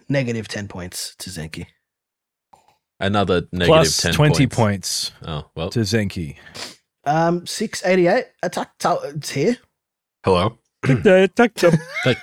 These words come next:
Speaker 2: the
Speaker 1: <laughs> What have you been doing since the last time we spoke to you about
Speaker 4: Oh,
Speaker 1: two
Speaker 4: I,
Speaker 1: years
Speaker 4: uh,
Speaker 1: ago?
Speaker 4: I accidentally clicked off the document. Could you read me my first bullet point on there?
Speaker 3: Yeah.
Speaker 1: I cannot. This?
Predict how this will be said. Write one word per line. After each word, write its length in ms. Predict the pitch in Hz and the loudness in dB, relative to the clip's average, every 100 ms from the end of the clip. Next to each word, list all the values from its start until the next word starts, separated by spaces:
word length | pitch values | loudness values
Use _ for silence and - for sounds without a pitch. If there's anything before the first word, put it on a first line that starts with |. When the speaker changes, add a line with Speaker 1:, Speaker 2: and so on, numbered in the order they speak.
| - | 0
Speaker 2:
the 120 | - 110 - - - - - - | 2 2 0 -2 -4 -6 -20 0
Speaker 1:
<laughs> 500 | 151 - 170 175 - | 2 4 2 2 4
What 180 | 233 - | 4 4
have 180 | 240 - | 2 4
you 80 | 226 | 4
been 180 | 226 175 | 6 6
doing 300 | 175 160 147 | 6 4 2
since 240 | 156 151 | 0 -2
the 140 | - 139 | 0 2
last 380 | 143 151 - | 4 2 2
time 360 | 160 143 135 135 - | 2 2 2 0 0
we 100 | 135 | -2
spoke 340 | - 156 165 - | 0 2 0 0
to 120 | 131 | -4
you 260 | 104 95 - - _ _ - | -2 -6 -10 -20 _ _ -6
about 260 | 117 117 113 | -4 0 4
Speaker 4:
Oh, 80 | 143 | 6
Speaker 1:
two 40 | |
Speaker 4:
I, 120 | 123 113 | 6 4
Speaker 1:
years 160 | 101 | 4
Speaker 4:
uh, 100 | 95 | 2
Speaker 1:
ago? 340 | 92 101 87 85 - _ - | 0 -4 -6 -8 -14 _ 0
Speaker 4:
I 100 | 113 | 2
accidentally 420 | 120 - 110 104 | 4 2 0 0
clicked 260 | - 104 101 | 0 0 0
off 120 | - | 0
the 80 | 87 | 2
document. 560 | 85 82 87 80 - | 2 2 0 -2 -4
Could 100 | - | -2
you 120 | 101 | 0
read 200 | 101 107 | 2 2
me 80 | 107 | 2
my 140 | 98 92 | 0 0
first 340 | - 95 - | 0 0 0
bullet 240 | 104 101 | 0 0
point 320 | - 110 117 - _ _ _ - | 0 -4 -4 -6 _ _ _ -8
on 120 | 104 | -2
there? 240 | 110 104 - _ | -2 -2 -6 _
Speaker 3:
Yeah. 360 | 151 139 120 104 123 | 0 2 2 0 -2
Speaker 1:
I 180 | 139 | -2
cannot. 500 | - - 131 117 - _ - | -4 -2 -2 -2 -6 _ -6
This? 480 | 147 247 - - | 0 0 -2 -10